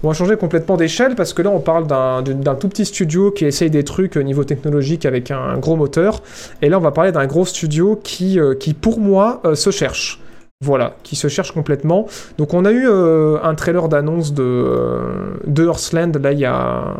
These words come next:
je crois que c'était hier. Et surtout, on a eu quelques images en plus du jeu qu'on avait déjà vu.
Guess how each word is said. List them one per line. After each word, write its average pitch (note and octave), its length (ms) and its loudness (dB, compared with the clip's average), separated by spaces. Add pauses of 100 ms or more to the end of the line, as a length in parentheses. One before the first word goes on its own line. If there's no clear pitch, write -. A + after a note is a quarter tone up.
je - 120 -14
crois D3+ 100 -6
que - 80 -10
c'était C#3 200 -4
hier. F#3+ 300 0
Et E3 80 0
surtout, D3+ 260 -4
on G#3 40 2
a F3 60 0
eu D3+ 40 -2
quelques D3+ 300 -2
images F3 220 0
en D3 80 -2
plus F3 260 -2
du D#3+ 100 -2
jeu F3+ 140 -2
qu'on E3+ 140 -4
avait B2+ 160 -2
déjà D#3+ 240 0
vu. C#3 260 -4